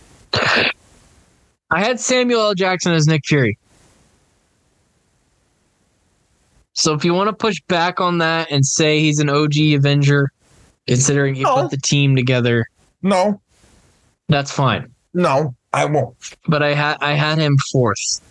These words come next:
Speaker 2: I won't push back. I won't push back on that. I, I don't
Speaker 1: Really liked him in Winter Soldier.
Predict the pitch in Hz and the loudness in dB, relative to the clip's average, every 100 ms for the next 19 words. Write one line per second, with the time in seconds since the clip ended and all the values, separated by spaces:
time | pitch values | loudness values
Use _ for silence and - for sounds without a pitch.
0 | - - - - - - - - _ _ | -20 -12 -8 -6 -6 -10 -12 -18 _ _
1 | _ - - - _ _ _ _ _ _ | _ -20 -20 -20 _ _ _ _ _ _
2 | 240 262 185 - 214 - - - - - | -2 0 -2 -4 -6 -2 -4 -4 -18 -20
3 | - _ - _ _ _ _ _ _ _ | -20 _ -20 _ _ _ _ _ _ _
4 | _ _ - 175 175 123 117 - - - | _ _ -4 -2 -2 -2 -4 -4 -6 -6
5 | - - - - 147 151 143 127 160 175 | -6 -4 -6 -4 -2 0 0 0 0 0
6 | 175 160 160 151 165 156 143 147 143 139 | 0 0 0 0 0 2 2 2 0 0
7 | 139 135 131 135 131 | 0 0 0 0 0